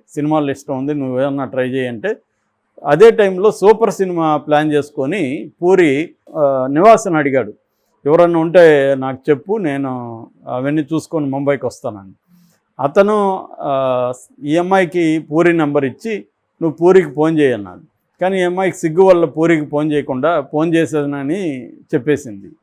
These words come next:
భరత్ ఠాకూర్కి. సరే, ఫోన్ చేశారులే అనుకున్నారు వీళ్ళు. తర్వాత పూరి ముంబైకి వెళ్తే నివాస్ అడిగాడు, "ఇట్లా స్వీటీ అనే ఒక అమ్మాయికి ఇచ్చాను, ఫోన్ చేసిందంటే ఎవరు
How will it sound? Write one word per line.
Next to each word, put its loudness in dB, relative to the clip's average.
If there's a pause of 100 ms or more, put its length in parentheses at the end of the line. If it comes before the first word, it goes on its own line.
(340)
భరత్ 0
ఠాకూర్కి. -8 (420)
సరే, -4
ఫోన్ 0
చేశారులే 2
అనుకున్నారు 0
వీళ్ళు. -12 (400)
తర్వాత 4
పూరి 2
ముంబైకి 2
వెళ్తే 0
నివాస్ 0
అడిగాడు, -2
"ఇట్లా -2
స్వీటీ -2
అనే 0
ఒక -2
అమ్మాయికి -4
ఇచ్చాను, -8 (480)
ఫోన్ 2
చేసిందంటే -4
ఎవరు -2